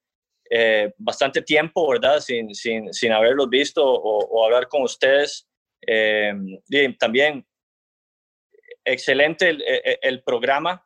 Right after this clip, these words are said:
Eh, creo que lo que están haciendo, ¿verdad? De, de tratar de, de, de, de que se vean diferentes, eh, de como vos decís, ¿verdad, Celso? Eh, de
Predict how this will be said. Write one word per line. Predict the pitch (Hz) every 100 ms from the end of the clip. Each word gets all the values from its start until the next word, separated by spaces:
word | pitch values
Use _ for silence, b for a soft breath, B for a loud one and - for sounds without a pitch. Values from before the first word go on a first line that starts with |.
| -
Eh, | 113 113 110 104 98 - _ _ _ _ _ -
creo | 123 131
que | - 135 117 98 _ _ _ _ _
lo | 117
que | 113
están | 151 135
haciendo, | 135 143 147 139
¿verdad? | 120 131
De, | 127 117
de | 117 113
tratar | 117 110 127 131
de, | 143 131
de, | 120 117 110
de, | 113 110 104 -
de | _ 113
que | 120
se | 120
vean | 117 139
diferentes, | 143 139 123 127 139 139 151 117 - - _ _ _ _ _ -
eh, | 123 113 110 107 107 104
de | 117 139
como | 117
vos | 123
decís, | 147 156 170
¿verdad, | 117 117 131 120 _ _ _ _ _ -
Celso? | - 123 120 104 - -
Eh, | 107 104 101 98 90 90 _ _ _ _ _ _ _ - b b -
de | 165 -